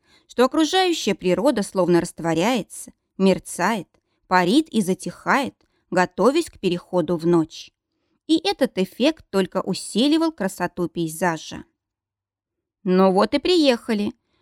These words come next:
бодренько сообщил Кирилл. «Вон, Лиза, смотри, хозяйство протасовское. И как отыскал только этот хутор в лесах Тамбовских. Каждый раз смотрю и поражаюсь.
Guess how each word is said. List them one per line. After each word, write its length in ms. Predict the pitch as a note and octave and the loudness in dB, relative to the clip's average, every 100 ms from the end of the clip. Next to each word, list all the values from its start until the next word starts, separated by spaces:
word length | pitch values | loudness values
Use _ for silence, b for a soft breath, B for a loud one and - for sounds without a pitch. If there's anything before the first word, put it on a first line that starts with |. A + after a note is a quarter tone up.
| _ | _
бодренько 520 | E3 F#3 D4+ C4+ G#3 | 0 2 4 2 0
сообщил 580 | F#3 F#3+ F3+ - - F3 | -4 -2 -2 -2 -4 -4
Кирилл. 460 | - F3+ E3+ D3+ F#3 _ _ _ _ _ | -2 -2 0 -2 -6 _ _ _ _ _
«Вон, 380 | D#3+ F#3+ E4 A3+ | -2 4 4 4
Лиза, 400 | F3+ F#3 D3+ - _ | 2 0 0 -10 _
смотри, 680 | - - F#3 G3+ D4+ D4+ F#3+ _ _ _ - | -16 -2 0 2 2 0 -2 _ _ _ -2
хозяйство 640 | G3 G3 B3 D#4+ D4+ F#3 | 0 4 4 2 0 -8
протасовское. 920 | - F#3+ - F#3 - - - - F#3+ _ _ _ _ - | -2 -2 0 -2 -2 -18 -16 -16 -16 _ _ _ _ -4
И 120 | F#3 | -4
как 340 | - G3 G#3 | 2 0 2
отыскал 580 | C#4 - F#4 - D4 G3+ | -2 -2 -6 0 2 2
только 300 | - F#3+ - | 0 -2 -2
этот 340 | - G3+ F#3+ | -4 -4 -4
хутор 480 | - - B3+ D#4+ G3 | -10 0 0 2 -2
в 60 | F#3 | 0
лесах 400 | F#3+ - F#3 - | -2 -2 -4 -2
Тамбовских. 840 | G3 G3 F3+ F#3+ - - F3+ - _ _ _ | 0 0 2 0 -2 -14 -14 -14 _ _ _
Каждый 400 | - F#4+ E4+ E4 | 0 0 2 2
раз 260 | C4 F3+ - | 2 2 -2
смотрю 460 | G3 F#3 - F3+ | 0 0 0 -2
и 120 | F#3 A3 | 0 -2
поражаюсь. 840 | F#3+ F#3+ F3+ F#3 D#3+ D3+ - | 0 0 0 0 -2 -4 -14